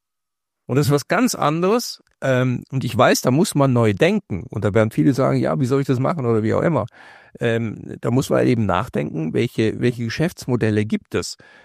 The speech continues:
Wenn du in der Zukunft viel bewegen willst, wirst du irgendwann mal Leute bekommen, die entweder ein Teil von dir werden wollen, also auch Unternehmer sein wollen, oder sie machen ihr eigenes Ding, die gilt es zu binden.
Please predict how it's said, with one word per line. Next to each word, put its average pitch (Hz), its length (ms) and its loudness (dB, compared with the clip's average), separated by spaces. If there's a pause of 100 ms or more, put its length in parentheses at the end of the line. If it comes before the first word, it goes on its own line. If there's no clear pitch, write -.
(100)
Wenn 127 320 0
du 226 120 4
in 220 100 2
der 139 140 2
Zukunft 175 580 -2
viel 135 140 4
bewegen 110 420 2
willst, 180 340 0
wirst 131 200 -6
du 123 120 -6
irgendwann 151 520 2
mal 127 160 2
Leute 123 460 0 (200)
bekommen, 117 720 0 (520)
die 131 100 0
entweder 127 520 0
ein 123 120 -8
Teil 117 320 -2
von 131 160 -2
dir 117 120 4
werden 101 340 2
wollen, 127 280 0
also 120 220 -2
auch 117 100 -2
Unternehmer 98 460 -2
sein 131 240 -2
wollen, 165 280 -2 (280)
oder 151 200 2
sie 147 140 0
machen 139 220 0
ihr 135 120 0
eigenes 120 360 -2
Ding, 127 280 0 (300)
die 117 80 2
gilt 123 240 2
es 127 120 -4
zu 104 120 -6
binden. 95 360 -4